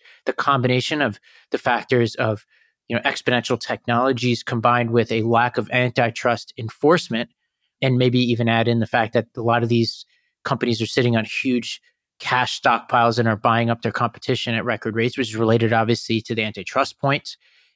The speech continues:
And so he's saying, "I'm not sure I would bet against those companies." They, you know, one, you know, it's, astute observers will note that if you're looking for reasons other than the P E ratios to say that these companies could be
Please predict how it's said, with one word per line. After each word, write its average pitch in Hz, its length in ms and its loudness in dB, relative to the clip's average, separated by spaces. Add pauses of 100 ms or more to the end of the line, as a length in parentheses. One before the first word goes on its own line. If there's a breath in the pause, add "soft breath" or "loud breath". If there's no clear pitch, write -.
And 117 140 -6
so 120 120 -4
he's 120 120 0
saying, 123 180 0
"I'm 151 140 4
not 208 180 4
sure 220 360 4
I 110 60 0
would 110 120 -2
bet 110 140 2
against 107 300 -4
those 90 160 -6
companies." - 600 -12 (340)
They, 165 180 4
you 165 280 2
know, 147 100 4
one, 175 560 2 (120)
you 180 140 2
know, 135 60 2
it's, 117 160 -6
astute 135 440 2
observers 151 440 4
will 135 120 2
note 131 280 0
that 120 280 0 (460 soft breath)
if - 160 -4
you're 139 180 4
looking 175 540 2
for 160 220 2
reasons 143 460 0
other 131 200 4
than 123 140 0
the 120 60 2
P 123 300 0
E 127 40 2
ratios 127 500 2
to - 100 -16
say 131 160 0
that 117 100 0
these 123 120 -4
companies 123 320 -2
could 120 300 -4
be 123 340 0